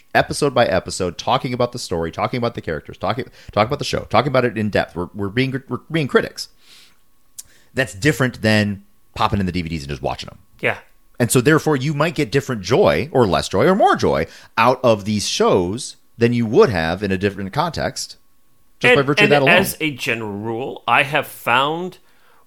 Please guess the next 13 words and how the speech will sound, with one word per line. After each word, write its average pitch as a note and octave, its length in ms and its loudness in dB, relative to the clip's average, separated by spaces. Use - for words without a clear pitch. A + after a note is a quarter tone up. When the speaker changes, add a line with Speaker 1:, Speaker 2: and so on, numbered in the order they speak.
Speaker 2:
watching C3 720 0
these D3 260 -8
episodes B2+ 680 -8
in C3+ 240 -6
this F#3 240 -2
context G#3+ 640 -2
Speaker 1:
Yeah. G#2 200 2
Speaker 2:
has D#3 300 0
brought D#3 440 4
me D#3+ 180 -2
more D3 380 0
joy C#3+ 680 -2
Speaker 1:
Yeah. G3+ 180 2